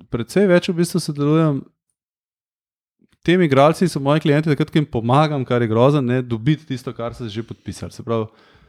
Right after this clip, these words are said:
pogodbe ne plačajo, vse to, ne. Pri prestopih pa jaz v glavnem sodelujem z agenti.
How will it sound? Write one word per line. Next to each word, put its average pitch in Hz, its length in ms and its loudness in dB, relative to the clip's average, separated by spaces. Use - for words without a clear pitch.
pogodbe 131 520 2
ne 117 140 -4
plačajo, 113 600 -2
vse 101 260 -4
to, 87 240 -6
ne. 104 280 0
Pri 151 280 0
prestopih 170 760 -4
pa 151 140 -4
jaz 165 200 2
v 160 80 -2
glavnem 147 280 4
sodelujem 143 380 -2
z 127 80 -6
agenti. 101 420 -6